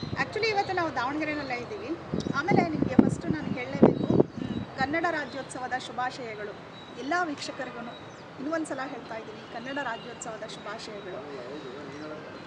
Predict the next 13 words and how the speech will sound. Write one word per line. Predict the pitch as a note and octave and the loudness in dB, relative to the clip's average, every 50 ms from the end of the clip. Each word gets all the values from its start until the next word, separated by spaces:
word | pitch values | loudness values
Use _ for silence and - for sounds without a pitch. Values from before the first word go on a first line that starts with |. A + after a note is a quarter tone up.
| - C#3+ - | -12 -8 -4
ಕನ್ನಡ | C#4+ D4 E4 F#4+ G4 | -2 2 6 8 8
ರಾಜ್ಯೋತ್ಸವದ | F#4+ F#4 F4+ D#4+ F#4 - - F#4+ F4 F4 E4+ F4+ | 8 8 6 4 2 0 0 0 2 2 2 2
ಶುಭಾಶಯ | - E4 D4+ D#4+ E4 E4+ F#4 F4 E4 E4 | 2 0 0 0 0 2 4 4 4 4
ಹೇಳಿದ್ಮೇಲೆ | D#4+ D4+ D4 D#4 - - D4+ D4+ D#4+ D#4+ D#4 C#4+ - - | 2 0 -2 -2 -2 -2 -2 0 0 0 0 0 0 0
ಎಪಿಸೋಡನ್ನು | E4+ E4+ F4 F4+ F4+ E4+ D#4 D4 D4+ D#4+ D4+ D#4+ | 0 0 0 2 2 2 2 2 0 0 0 0
ಕನ್ನಡ | C#4+ B3 C#4 C#4+ | -2 -2 0 0
ರಾಜ್ಯೋತ್ಸವಕ್ಕೇನೆ | E4 D4+ D4 C#4+ - - C#4+ C#4 - D#4 D4 C#4 - D#4+ D4+ D#4 | 0 0 0 -2 -2 -2 -4 -2 -2 -4 -4 -2 -2 -2 0 0
ನಾವು | D4+ D4 C#4 C4 B3 B3 B3+ B3 - | 0 0 0 0 -2 -2 -2 -2 -4
ಡೆಡಿಕೇಟ್ | A3 A#3 D#4+ D#4 F4 E4+ - - | -2 -2 -2 0 0 -2 0 0
ಮಾಡ್ಬೇಕಾಗುತ್ತೆ | C4 B3 B3 - A3 F#3+ A#3 G3 - - - - - - - - - | -2 -2 -2 -2 -4 -4 -4 -4 -4 -6 -8 -10 -10 -12 -10 -8 -6
ಅಲ್ವಾ? | B3 B3 A3+ G#3+ - D#4+ | -6 -4 -2 -2 -2 0
ನಮ್ಮ | - C4+ C#4+ E4+ G4+ A#4 G#4+ E4+ | 0 0 0 2 4 4 4 4
ಇವತ್ತಿನ | D4 C#4+ C#4+ - - C4+ | 2 -2 -6 -6 -4 -4